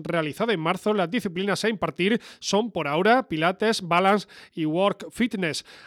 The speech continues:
Activado definitivamente el suministro eléctrico y finalizada la obra principal, esta nueva infraestructura, como ha destacado hoy el concejal de deportes Ángel Novillo, permitirá prácticamente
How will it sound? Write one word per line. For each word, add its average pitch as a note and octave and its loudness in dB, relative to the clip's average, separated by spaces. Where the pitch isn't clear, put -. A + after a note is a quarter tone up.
Activado F3+ 0
definitivamente F3+ -2
el G#3 -2
suministro F3+ -4
eléctrico F#3+ -4
y A3+ 2
finalizada F#3+ -4
la D#3+ 0
obra G3+ 0
principal, F#3 0
esta E3 -6
nueva E3+ -2
infraestructura, G3 0
como D#3+ -2
ha - 2
destacado G3+ 0
hoy A3 2
el E3 -4
concejal D#3 -6
de G#3+ -2
deportes F#3 -2
Ángel G#3+ -2
Novillo, F3+ 0
permitirá F#3+ 0
prácticamente G#3 -2